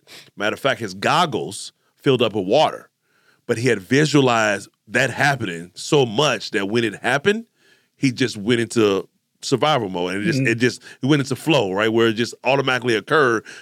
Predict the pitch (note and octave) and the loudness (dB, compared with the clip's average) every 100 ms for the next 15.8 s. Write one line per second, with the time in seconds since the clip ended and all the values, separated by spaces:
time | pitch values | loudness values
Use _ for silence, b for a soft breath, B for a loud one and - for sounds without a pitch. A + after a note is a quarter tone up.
0 | - A#2+ A#2+ - _ B2+ C3+ C3 B2+ C3 | -8 -4 -4 -6 _ -2 0 0 0 -2
1 | A2+ G2 - C3+ G#2+ F#2 F#2+ E2+ B2+ G2 | -2 -4 -2 -4 -4 -6 -8 -4 -4 -4
2 | F#2+ D3+ D3 A#2 G#2 F#2+ F#2+ F#2 G#2 G#2+ | 0 2 2 0 -2 -2 -4 -6 -6 -6
3 | A#2+ A2+ G2+ G2+ G#2 G2 A2 G#2 D#2+ D#2+ | -4 -2 0 0 -2 -2 -4 -6 -8 -18
4 | B B A2+ A#2 G#2+ G2+ G2+ G2 F#2+ A2 | B B -10 -6 -4 -2 -2 -2 -2 -2
5 | G2 G#2 F2+ D#2+ B B - A2 G#2 F#2 | 0 -2 -4 -12 B B -4 -2 -2 -4
6 | F#2 D3+ F#3+ B2 F#2 F2+ b b b b | -2 0 0 -4 -10 -12 b b b b
7 | _ _ C3 B2 - G2+ G2 - _ - | _ _ -2 -2 -4 -8 -10 -14 _ -6
8 | G#2+ A2 - A#2+ C3 A2 G2+ E2+ D3 D#3 | -2 -2 -2 0 0 -2 -8 -2 0 0
9 | G#2+ - _ _ - B2 C#3 B2+ B2+ A#2 | -2 -6 _ _ -4 -2 0 0 0 0
10 | A#2 G#2+ A2 A2 G#2 A#2+ A#2+ A2+ G2+ A#2 | -2 -4 -6 -2 0 0 0 0 0 -2
11 | C#3+ - E2+ b b b _ G#2 G#2 - | -2 -6 -14 b b b _ -6 -6 -6
12 | G#2+ - A#2+ A2 F2+ - F#2 E2+ G#2+ E2+ | -6 -4 -4 -6 -8 -4 -4 -4 -6 -6
13 | - _ _ _ _ - F#2+ G#2 C3+ C3 | -12 _ _ _ _ -8 -4 -2 -2 -4
14 | - D#3+ B2+ A2 B2 G#2+ G#2 F#2+ A2 F#2+ | -2 0 2 2 0 0 -2 -2 -6 -6
15 | F2 G2+ G2 G2+ F#2 - - B1 | -4 -2 -2 -4 -8 -8 -20 -20